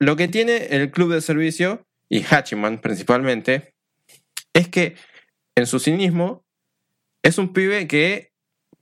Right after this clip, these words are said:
se manda muchas cagadas, <laughs> por decirlo de alguna manera. La manera en la que Hachiman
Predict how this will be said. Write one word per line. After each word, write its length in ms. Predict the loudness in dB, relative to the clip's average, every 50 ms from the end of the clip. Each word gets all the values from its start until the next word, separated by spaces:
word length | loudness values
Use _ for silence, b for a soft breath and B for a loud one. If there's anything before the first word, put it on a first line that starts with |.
| _ _ _ _ _ _ _ _ -6
se 160 | 0 0 0 2
manda 180 | 0 -2 -2
muchas 240 | -2 2 0 0 2
cagadas, 800 | 2 0 0 2 0 0 -2 -6 -10 -8 -6 -6 -6 -6 -8 _ B B B
<laughs> 160 | B B B 0
por 180 | 2 2 2
decirlo 500 | 2 -2 0 0 0 2 2 2 0 2
de 100 | 0 2
alguna 260 | 2 2 0 0 -2 0
manera. 420 | 0 0 0 0 -2 -2 -4 -6 B B B B B B B B B B B B B B _ _ _ _ _ _ _ 4
La 160 | 4 4 4
manera 500 | 2 -2 0 0 0 2 2 0 0 -2 -2
en 180 | -4 -2 0
la 140 | 0 -2 -2
que 400 | 0 -2 -2 0 0 -2 -4 -4 0
Hachiman 600 | 0 0 0 0 0 0 0 0 -2 -6 -10 _